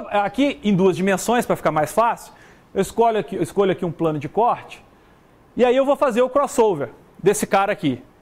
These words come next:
O que que é o crossover desse cara? O que que são os filhos? A parte de cima de um com a parte de baixo do outro, certo?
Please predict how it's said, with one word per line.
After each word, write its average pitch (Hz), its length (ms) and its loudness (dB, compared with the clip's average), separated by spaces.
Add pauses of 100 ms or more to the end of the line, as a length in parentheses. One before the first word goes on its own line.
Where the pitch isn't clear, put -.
O - 40 -20
que 349 100 2
que 359 80 2
é 330 40 6
o - 40 0
crossover 226 460 2
desse 196 220 0
cara? 147 260 0
O - 20 -6
que 262 100 -2
que - 80 -8
são 277 140 2
os - 140 -2
filhos? 160 400 0 (340)
A 220 120 2
parte 170 360 0
de 160 140 -4
cima 196 280 -2
de 196 80 2
um 233 160 4
com 294 100 4
a 277 60 2
parte 247 280 -2
de 247 80 -4
baixo 220 280 0
do 254 100 4
outro, 180 320 0 (360)
certo? - 460 0